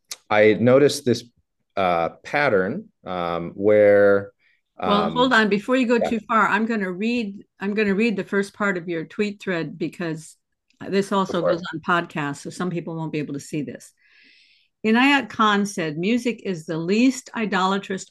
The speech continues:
Speaker 2: art form because music does not coerce specific images or even words to come to mind. It just is, revealing beauty and pattern without form.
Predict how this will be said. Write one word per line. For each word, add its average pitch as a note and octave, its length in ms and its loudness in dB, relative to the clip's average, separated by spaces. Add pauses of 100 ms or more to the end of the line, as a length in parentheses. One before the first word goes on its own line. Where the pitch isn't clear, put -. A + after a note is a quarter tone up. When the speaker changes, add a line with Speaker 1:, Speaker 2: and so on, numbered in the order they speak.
Speaker 2:
art F#3+ 320 -4
form C#3+ 400 -4
because E3+ 400 -6
music F#3+ 540 0
does D#3+ 240 -8
not G#3+ 400 0
coerce G3 600 -4 (100)
specific A3 720 -4
images A3 600 0 (140)
or E3+ 120 -8
even A3 360 2
words F3 540 -2
to F3+ 120 -12
come E3+ 260 -6
to E3 100 -10
mind. D3+ 460 -4 (580)
It A3 160 2
just F3 500 -4
is, C#3 480 -4 (640)
revealing F#3 680 2
beauty F3+ 480 0
and F3 180 -8
pattern E3 600 -2
without G3 480 -2
form. E3 540 -8